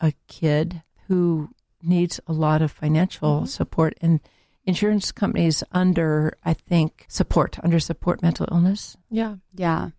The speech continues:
Speaker 3: I, I think it comes back to that value that's placed on it. And also when we think of health in general, when someone has pneumonia, you can see it on a chest x-ray, you know,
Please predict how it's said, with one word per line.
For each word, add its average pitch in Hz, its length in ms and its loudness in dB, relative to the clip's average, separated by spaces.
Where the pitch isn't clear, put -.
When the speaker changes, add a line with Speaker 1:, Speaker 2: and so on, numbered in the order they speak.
Speaker 3:
I, 202 180 0
I 190 140 0
think 202 260 0
it 190 120 -2
comes 165 260 0
back 143 260 -2
to - 80 -20
that 156 200 0
value 147 480 2
that's - 260 -4
placed - 460 -2
on 151 160 2
it. 151 200 0
And 151 280 0
also 190 280 0
when 180 180 0
we 170 100 2
think 170 380 -2
of 160 160 0
health 156 340 0
in 156 140 0
general, 147 440 2
when 151 200 2
someone 156 420 0
has 151 640 -2
pneumonia, 180 560 2
you 139 120 2
can 165 180 2
see 165 220 -2
it 156 60 0
on 147 180 2
a 135 40 0
chest - 360 -4
x-ray, 143 500 0
you 147 180 0
know, 135 360 2